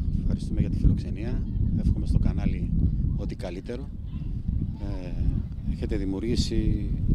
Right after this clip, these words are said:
ε, γενικά στο ερασιτεχνικό ποδόσφαιρο όλοι όσοι ασχολείστε, ε, με τα site, ε,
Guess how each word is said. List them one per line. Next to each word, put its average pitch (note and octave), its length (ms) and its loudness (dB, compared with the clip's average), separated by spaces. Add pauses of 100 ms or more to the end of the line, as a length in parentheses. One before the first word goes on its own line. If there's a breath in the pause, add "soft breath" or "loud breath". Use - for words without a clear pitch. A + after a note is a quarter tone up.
(880 loud breath)
ε, - 1040 6
γενικά G#2 480 6
στο G#2 120 6
ερασιτεχνικό F#2+ 520 4
ποδόσφαιρο - 680 10 (560)
όλοι - 300 12
όσοι - 220 12
ασχολείστε, - 540 12 (1040)
ε, - 380 8
με F#2+ 120 2
τα - 80 4
site, - 600 6
ε, - 440 6